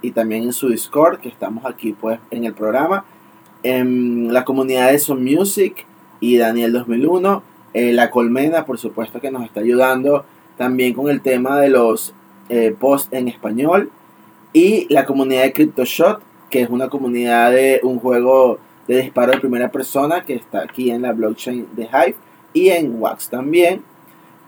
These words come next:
Y la comunidad de Tres Pique en español, que se encarga, pues, de también de apoyarnos acá en el concurso, el Pucu concurso de la voz cantante. Esos son nuestros patrocinantes hasta, hasta ahora. Y también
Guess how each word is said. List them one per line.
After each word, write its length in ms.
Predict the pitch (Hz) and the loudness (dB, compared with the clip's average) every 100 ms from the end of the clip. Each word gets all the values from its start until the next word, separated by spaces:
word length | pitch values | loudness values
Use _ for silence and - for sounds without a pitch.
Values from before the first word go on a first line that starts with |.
| _ _ | _ _
Y 200 | 165 196 | 0 4
la 100 | 196 | 4
comunidad 420 | 185 156 143 139 | 4 2 2 2
de 60 | 139 | 2
Tres 180 | 147 156 | 0 -4
Pique 220 | 143 143 | -4 -4
en 60 | 151 | -4
español, 380 | 151 135 156 156 | -2 -2 -2 -2
que 100 | 151 | -6
se 100 | 127 | -8
encarga, 360 | 113 110 123 | -8 -6 -6
pues, 160 | 131 131 | -6 -10
de 60 | |
también 280 | 135 113 104 | -8 -8 -6
de 80 | 120 | -6
apoyarnos 640 | 127 113 107 101 120 131 - | -4 -2 0 0 -2 -10 -12
acá 380 | 113 113 113 - | -12 -6 -6 -6
en 220 | 127 120 | -8 -4
el 280 | 113 101 87 - - - _ | -4 -4 -4 -10 -20 -20 _
concurso, 920 | 117 117 123 123 120 151 143 120 92 - - | -8 -6 -2 -2 0 0 2 0 -2 -8 -18
el 80 | - | -12
Pucu 220 | 113 113 | -6 -6
concurso 520 | 117 110 147 147 143 | -6 -6 -4 -4 -4
de 80 | 123 | -2
la 120 | 107 | 0
voz 120 | 98 | -2
cantante. 580 | - 131 135 180 196 208 - _ _ _ _ | -4 -8 0 0 0 -10 -12 _ _ _ _
Esos 160 | - 123 | -14 -6
son 140 | 147 | -2
nuestros 220 | 151 151 143 | -2 -4 -6
patrocinantes 1080 | 123 113 - 110 110 117 139 131 107 - - - _ _ _ | -4 -4 -6 -6 -6 -4 -2 -2 -4 -10 -18 -20 _ _ _
hasta, 360 | - - 113 107 | -10 -4 0 0
hasta 340 | - 113 - | -2 -8 -2
ahora. 420 | 110 135 165 170 - | 0 4 4 4 2
Y 260 | 160 180 | 2 2
también 580 | 190 170 170 175 170 170 | 2 0 2 2 2 0